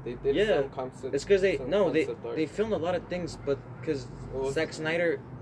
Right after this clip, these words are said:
Speaker 2: his original cut, everything he filmed is a four-hour-long movie, bro.
Speaker 1: Yeah.
Speaker 2: 'Cause there's so many arcs in the, in the Snyder Cut. There's, like, the, the Justice League coming together, and there's Superman, r-,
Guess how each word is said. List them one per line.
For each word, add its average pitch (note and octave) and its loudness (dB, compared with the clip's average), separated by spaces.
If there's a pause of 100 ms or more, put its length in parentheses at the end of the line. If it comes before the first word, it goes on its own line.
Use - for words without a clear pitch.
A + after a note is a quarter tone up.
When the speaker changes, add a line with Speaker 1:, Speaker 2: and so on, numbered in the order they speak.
(400)
Speaker 2:
his C#3 2 (160)
original C#3+ 4
cut, C#3+ 2
everything D3+ 0
he C#3+ -2 (100)
filmed D3 -2
is B2 -10
a A2+ -4
four-hour-long A#2+ -2
movie, G#2+ -6
bro. F2+ -8
Speaker 1:
Yeah. B2 -4 (1160)
Speaker 2:
'Cause A#2+ -8
there's B2+ -2
so D#3 0
many D3 -2
arcs C3 -2
in A#2+ -6
the, A2 -6
in A2+ -6
the A2 0
Snyder A#2+ -2
Cut. G#2 -4 (360)
There's, B2 -2
like, B2+ 0
the, G#2+ 2 (560)
the A#2 -2
Justice B2+ 2
League C3+ 2
coming C3+ -2
together, B2+ 2
and A2+ -4
there's G#2+ -8
Superman, B2+ -6 (420)
r-, - -4